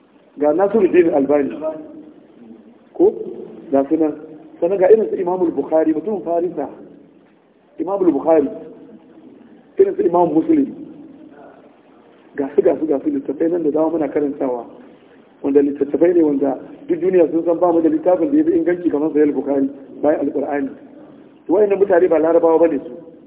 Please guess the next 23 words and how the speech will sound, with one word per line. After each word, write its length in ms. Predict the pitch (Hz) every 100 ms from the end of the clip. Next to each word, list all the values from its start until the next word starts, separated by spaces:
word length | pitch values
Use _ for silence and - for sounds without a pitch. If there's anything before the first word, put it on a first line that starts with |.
| - _ _ _ -
Amma 260 | 131 156 160
sun 120 | 175 175
yi 60 |
rubutu, 520 | 175 147 127 - 151 - - - -
sun 120 | 175
kyautata 360 | 196 - 143
Larabci 560 | 139 156 156 - - 160 - - - _ _ -
fiye, 220 | 147 170 196 -
fiye 140 | 151 196
da 60 |
ma 140 | 160 156
da 80 |
wasu 160 | 143 139
Larabawan. 480 | 147 147 143 143 135 - - _ -
Ko 160 | -
daidai 300 | 170 196 202
da 80 | 180
Larabawan 480 | 143 151 147 151 143
misali. 320 | 123 135 123 110 - - - - _ _ _ _ _ _ _
An 80 | 135
gane 140 | 151
wannan 200 | 151 147
ko? 160 | 131 175